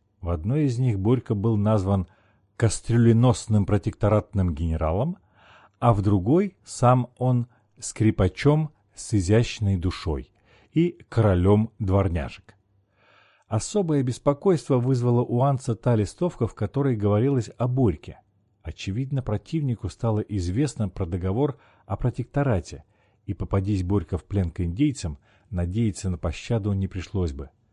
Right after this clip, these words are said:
Анц, понятно, сильно нервничал. Прождав Борьку довольно долго и все еще не видя его,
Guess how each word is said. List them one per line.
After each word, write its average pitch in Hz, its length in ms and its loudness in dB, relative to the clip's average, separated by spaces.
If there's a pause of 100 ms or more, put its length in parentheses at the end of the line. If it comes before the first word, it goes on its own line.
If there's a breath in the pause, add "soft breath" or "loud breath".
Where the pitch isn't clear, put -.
(280)
Анц, 120 340 -2
понятно, 127 600 -2 (240)
сильно 92 460 -2
нервничал. 73 680 -4 (1200)
Прождав 87 460 0
Борьку 107 340 -2
довольно 98 380 2
долго 85 540 -2
и 107 80 -8
все 120 220 -4
еще 117 300 -2
не 101 160 0
видя 78 280 -4
его, 104 400 -4